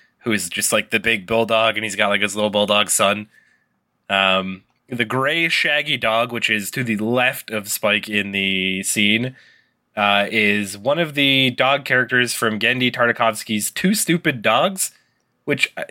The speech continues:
sounds vaguely familiar. I don't know that I ever actually saw it."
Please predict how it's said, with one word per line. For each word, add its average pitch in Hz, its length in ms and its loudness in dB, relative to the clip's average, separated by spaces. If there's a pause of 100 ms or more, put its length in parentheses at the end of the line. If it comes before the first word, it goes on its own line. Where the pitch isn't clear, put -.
(120)
sounds 175 360 0
vaguely 180 320 2
familiar. 190 420 2
I - 80 0
don't 147 140 2
know 151 80 2
that 143 100 2
I 139 60 4
ever 135 140 2
actually 131 260 2
saw 110 240 2
it." 147 180 0